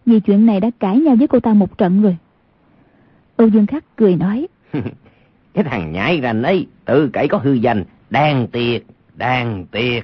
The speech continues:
Speaker 1: Hoàng Dung chợt đưa tay chỉ ra biển, ngạc nhiên nói. "Ê, cái gì kìa?" Âu Dương Khắc theo tay nàng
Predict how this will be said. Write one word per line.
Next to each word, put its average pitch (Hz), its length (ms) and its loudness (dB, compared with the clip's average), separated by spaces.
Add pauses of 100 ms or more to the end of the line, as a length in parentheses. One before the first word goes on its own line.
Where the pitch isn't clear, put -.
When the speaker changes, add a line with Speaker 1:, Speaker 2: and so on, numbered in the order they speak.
(880)
Speaker 1:
Hoàng 208 280 2
Dung 247 380 0 (140)
chợt 190 200 -2
đưa 269 100 0
tay 240 340 -2 (120)
chỉ 220 140 0
ra 240 140 -2
biển, 214 260 -2 (340)
ngạc 202 220 0
nhiên 226 200 2
nói. 247 200 -6 (640)
"Ê, 370 220 2 (640)
cái 403 140 4
gì 302 180 6
kìa?" 311 260 2 (1400)
Âu 233 120 2
Dương 208 180 0
Khắc 302 180 -10 (400)
theo 269 220 -2
tay 269 180 -2
nàng 208 260 0